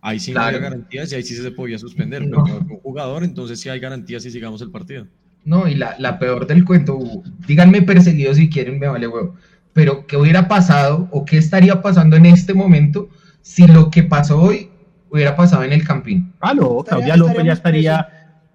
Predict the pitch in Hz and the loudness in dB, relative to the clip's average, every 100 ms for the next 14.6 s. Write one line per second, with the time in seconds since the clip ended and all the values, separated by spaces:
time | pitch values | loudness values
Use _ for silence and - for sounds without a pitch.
0 | _ 147 143 165 165 175 170 160 117 117 | _ -6 0 2 2 2 0 0 -6 -6
1 | 147 143 143 143 156 143 151 147 135 104 | -4 -4 -4 -4 -2 -2 -2 -2 -2 -6
2 | 104 156 180 180 _ - 131 131 127 117 | -4 -2 -4 -6 _ -8 -8 -6 -6 -4
3 | 120 143 143 143 143 127 110 107 143 123 | -6 -4 -4 -4 -6 -6 -10 -12 -10 -10
4 | 101 110 131 139 110 104 113 123 131 131 | -8 -8 -6 -6 -6 -6 -6 -6 -8 -8
5 | 127 123 120 - 101 117 120 104 104 117 | -10 -10 -14 -16 -12 -8 -8 -8 -10 -2
6 | 165 208 - _ _ 104 131 120 101 90 | 0 0 -6 _ _ -8 -6 -4 -6 -8
7 | - _ 120 135 165 165 147 151 190 208 | -14 _ -10 -4 -4 -4 -6 -2 -2 0
8 | 147 - - _ _ _ _ _ _ _ | -2 -8 -18 _ _ _ _ _ _ _
9 | 135 - - 160 165 175 170 165 165 127 | -10 -8 -6 0 2 2 2 2 -2 -8
10 | 120 - 123 131 - 143 139 131 127 104 | -16 -10 -10 -8 -8 -8 -6 -6 -8 -10
11 | 107 127 127 139 147 139 143 135 135 151 | -10 -10 -10 -12 -12 -8 -8 -6 -8 -8
12 | 127 120 113 110 117 139 151 - 139 143 | -8 -8 -10 -12 -8 -4 -4 -6 -6 -6
13 | - 113 98 127 - 131 127 110 - 107 | -8 -10 -10 -8 -6 -6 -6 -10 -8 -8
14 | 110 117 113 117 113 180 | -8 -10 -8 -8 -6 -8